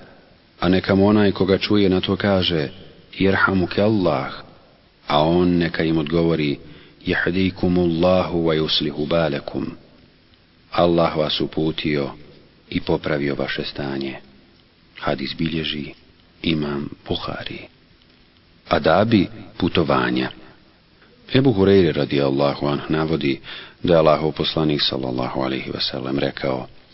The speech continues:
„Kada trojica krenu na put, neka jednog odrede za emira, to jest vođu puta.” Hadis bilježi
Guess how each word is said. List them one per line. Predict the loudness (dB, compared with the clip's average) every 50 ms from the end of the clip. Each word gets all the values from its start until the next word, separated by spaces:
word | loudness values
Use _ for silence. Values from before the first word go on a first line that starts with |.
| _ _ _ _ _ _ _ _ _ -16 -2
„Kada | -2 0 0 2
trojica | 0 4 4 4 4 4 4 2 0
krenu | 2 4 4 4 6 6
na | 4 4 2
put, | 2 2 2 2 2 0 -4 -8 -10 -10 -12 -14 -18 -20 -20 -20 _ _ _ -2
neka | -2 -2 2 2 4
jednog | 4 4 4 4 4 4 2 0 -4 -10 -4
odrede | 0 0 2 2 2 2 2 2
za | 2 2 2 2
emira, | 4 2 2 2 2 0 0 -2 -2 -10 -18 -20 -20 -20 -20 -20 -20 _ _
to | -6 -4
jest | -4 -4 -4 -8 -12 -14 -16 -20 -20 -20 -20 _ _ -8 -6
vođu | -6 -4 -6 -8 -10
puta.” | -10 -10 -10 -10 -10 -12 -14 -14 -14 -20 -20 _ _ _ _ _ _ _ _ _ _ _ _ -10
Hadis | -2 -2 -2 -2 -2 -6 -6
bilježi | -4 -2 0 0 0 0 0 -2 -4 -4 -6 -8